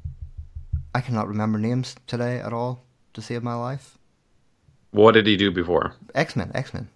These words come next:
Speaker 2: Oh,
Speaker 1: Is
Speaker 2: you mean the, the only good one, Matthew Vaughn, who
Speaker 1: No,
Speaker 2: did
Speaker 1: no, no,
Speaker 2: First
Speaker 1: no,
Speaker 2: Class?
Speaker 1: the bad one, the bad one.
Speaker 2: Oh,
Speaker 1: Like
Speaker 2: Bryan Singer. They'll
Speaker 1: Oh, Bryan
Speaker 2: finally
Speaker 1: Singer,
Speaker 2: just
Speaker 1: right.
Speaker 2: execute him.
Speaker 1: Yeah, right. Uh, that's, I think that's what Disney should need to do. They're just like, "You know what, Singer? Uh, we own this now, so fuck you."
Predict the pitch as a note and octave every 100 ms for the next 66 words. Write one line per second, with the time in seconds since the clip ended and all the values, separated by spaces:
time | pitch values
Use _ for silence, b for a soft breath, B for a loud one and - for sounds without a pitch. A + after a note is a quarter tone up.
0 | _ _ _ _ _ _ _ _ _ -
1 | D3 D#3 B2+ A2 A#2 A#2+ G#2+ G2+ - A#2
2 | B2+ B2+ A#2 B2 G#2 F2+ G2+ - F2+ F#2
3 | G2 A2+ A2+ F3 F#3+ F3 D3+ C3+ F#2 G#2+
4 | C3 D3 D3 A#2 F2+ A2+ A2+ D3+ B2 G#2
5 | - - - A2 C3 C3+ C3 - D3 C#3
6 | A#2 F3 F#3 G#3+ G#3 B3+ E3 G#3 F3+ -
7 | B2 B2 B2+ - - D3 C3 C3 B2 D#3+
8 | F3+ D#3+ G3+ - G3 B3 A#3 A3+ A#3+ A#3+
9 | A3 A#3+ A#3 G#3+ G#3+ A#3+ A3 A#2+ A2 A#2+
10 | B2 F3+ F#3 F3 F#3+ F3+ E3+ B B B
11 | B D#3 E3 F3 A#3+ A3 E3+ D3+ D3 D3
12 | - C3+ C3+ C3 B2+ B2 B2+ B2 B2+ -
13 | F3 - G#2+